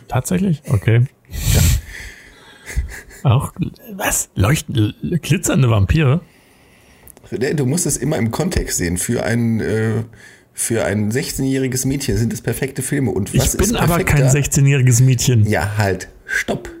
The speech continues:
Speaker 2: Jetzt, du musst weiterdenken. Als sechzehnjähriger Junge kannst du ein sechzehnjähriges Mädchen mit ins Kino
Speaker 1: Oh Gott,
Speaker 2: nehmen.
Speaker 1: jetzt wird's ver-,
Speaker 2: Und dann
Speaker 1: jetzt
Speaker 2: kannst
Speaker 1: wird's
Speaker 2: du
Speaker 1: verwerflich. Jetzt wird's verwerflich.
Speaker 2: Nee, hä? Ich bin ja auch sechzehn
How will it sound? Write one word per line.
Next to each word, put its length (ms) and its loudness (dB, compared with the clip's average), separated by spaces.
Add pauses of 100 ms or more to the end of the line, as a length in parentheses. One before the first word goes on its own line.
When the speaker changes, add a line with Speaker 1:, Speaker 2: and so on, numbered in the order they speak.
Speaker 2:
Jetzt, 400 -6
du 100 -2
musst 260 0
weiterdenken. 580 -2 (460)
Als 160 0
sechzehnjähriger 640 0
Junge 360 0 (380)
kannst 260 -2
du 60 -2
ein 140 0
sechzehnjähriges 600 0
Mädchen 320 -2
mit 140 -2
ins 160 -6
Kino 160 -2
Speaker 1:
Oh 80 4
Gott, 140 2
Speaker 2:
nehmen. 80 4
Speaker 1:
jetzt 120 2
wird's 160 0
ver-, 80 2
Speaker 2:
Und 180 -2
dann 140 0
Speaker 1:
jetzt 120 2
Speaker 2:
kannst 100 2
Speaker 1:
wird's 160 0
Speaker 2:
du 60 2
Speaker 1:
verwerflich. 520 2 (220)
Jetzt 240 0
wird's 160 0
verwerflich. 560 2
Speaker 2:
Nee, 160 -2 (240)
hä? 220 0 (440)
Ich 140 -6
bin 100 0
ja 60 2
auch 100 -2
sechzehn 340 4